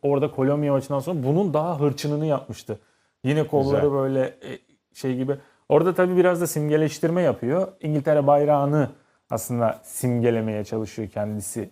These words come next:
Speaker 1: Hani o s-, bayrağın üzerindeki o artıyı işaret etmeye çalışıyor aslında. Ama bunlar dikkat çekiyor. Bir de sevmediklerim var. Mesela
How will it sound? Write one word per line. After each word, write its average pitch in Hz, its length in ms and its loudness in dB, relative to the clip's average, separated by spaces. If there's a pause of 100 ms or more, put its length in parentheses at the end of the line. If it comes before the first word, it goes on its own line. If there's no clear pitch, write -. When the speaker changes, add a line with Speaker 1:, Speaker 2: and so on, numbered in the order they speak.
Speaker 1:
Hani 104 140 -12
o 90 60 -12
s-, - 280 -12
bayrağın 110 400 2
üzerindeki 110 580 -4
o 107 140 -2 (440)
artıyı 110 560 -2 (420)
işaret 101 440 -2
etmeye 101 280 -8
çalışıyor 101 460 -10
aslında. 202 380 -14 (500)
Ama 147 200 -2
bunlar 160 320 -2
dikkat 165 260 -2
çekiyor. 120 140 -4
Bir 160 60 0
de 208 60 2
sevmediklerim 123 800 0
var. 113 120 -6
Mesela 131 440 -4